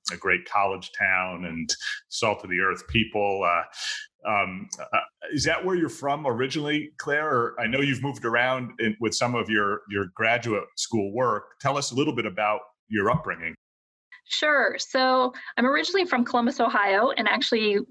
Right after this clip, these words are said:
Speaker 2: um, while I did travel, uh, moved around a little bit, I, I spent the last, uh, twenty years there. And I grew up in a suburb there, um, the fourth of eight children, and attended Saint Agatha School,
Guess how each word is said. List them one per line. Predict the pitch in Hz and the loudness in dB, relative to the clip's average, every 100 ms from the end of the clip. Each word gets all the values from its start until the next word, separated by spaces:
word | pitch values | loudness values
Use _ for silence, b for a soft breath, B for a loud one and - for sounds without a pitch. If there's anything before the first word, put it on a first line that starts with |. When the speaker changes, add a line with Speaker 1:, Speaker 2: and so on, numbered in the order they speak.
| _ 254 _ | _ -10 _
Speaker 2:
um, | 226 208 180 190 208 - | 0 2 2 0 -4 0
while | 214 | 2
I | 208 | 4
did | 196 220 | 4 0
travel, | 220 214 208 214 208 254 B B B _ | 2 2 2 2 2 0 B B B _
uh, | 202 190 190 | 0 2 2
moved | 220 226 | 0 0
around | 202 208 202 | 2 2 2
a | |
little | 196 196 | 2 2
bit, | 202 196 - | 4 2 2
I, | 214 196 - | 4 4 2
I | 269 - _ | -2 -4 _
spent | - - - | -8 -2 0
the | 226 | 2
last, | 185 180 190 - - | 4 4 2 -4 0
uh, | 180 160 160 165 | 2 4 2 -2
twenty | - 196 190 | 0 0 2
years | 170 170 165 | 2 2 2
there. | - - 220 311 B B B B - | 2 4 2 0 B B B B -2
And | 226 233 226 226 226 | 2 4 4 4 2
I | - | 0
grew | 220 220 | 2 2
up | 240 | 4
in | 247 233 | 2 0
a | |
suburb | 247 233 226 202 | 0 0 0 0
there, | 202 196 294 - _ _ | 2 4 2 -4 _ _
um, | 208 196 196 196 196 _ _ | 0 4 2 0 -6 _ _
the | 202 | -2
fourth | - 226 220 | 2 2 2
of | 240 - | 0 2
eight | 196 240 | 2 2
children, | - 214 190 185 180 247 - B B B B - | 0 2 4 4 4 2 0 B B B B 0
and | 214 208 196 196 - - - _ | 4 6 4 2 -4 -6 -12 _
attended | - - 247 226 214 196 | 0 2 0 2 4 2
Saint | 190 208 | 2 2
Agatha | 196 262 381 196 190 | 4 4 2 2 2
School, | - - 202 180 214 330 | -2 -8 0 4 4 2